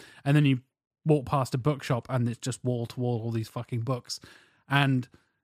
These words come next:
so often you will see it just combined with another genre because oftentimes, I th-, I think you're totally right, Matt. Like, there's so many ways where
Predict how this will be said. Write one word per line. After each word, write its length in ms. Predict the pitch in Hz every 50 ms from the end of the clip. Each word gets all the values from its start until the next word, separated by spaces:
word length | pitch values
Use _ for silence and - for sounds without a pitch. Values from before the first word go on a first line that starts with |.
| _ _ _ _ _ _ _ _ -
so 320 | - - 180 170 175 170
often 400 | 170 175 147 - - 147 131 131
you 100 | 127 127
will 120 | 127 131 123
see 160 | - - 139
it 160 | 127 113 -
just 360 | - 127 123 - - - -
combined 600 | - - 139 139 131 - 143 143 147 147 147 139
with 120 | 131 135 131
another 320 | 123 123 123 123 123 123
genre 380 | 113 120 139 143 139 123 113 110
because 640 | 107 113 110 - - 123 117 113 101 - - - - - _ _ _ _ _ _ _ _ _ _ _ _ _ _ _ _
oftentimes, 680 | - - 131 123 - 147 143 139 - 131 147 143 139 - -
I 200 | - - - 135
th-, 180 | 127 135 127 -
I 100 | - 147
think 120 | 175 185
you're 80 | 143 143
totally 260 | - 165 165 135 127
right, 260 | 127 151 190 208 143
Matt. 200 | - 127 120 -
Like, 160 | 113 123 127 117
there's 240 | 147 143 139 131
so 160 | - - 147 147
many 140 | 151 143
ways 340 | 127 131 135 135 135 127 117
where 380 | 123 135 127 123 120 117 113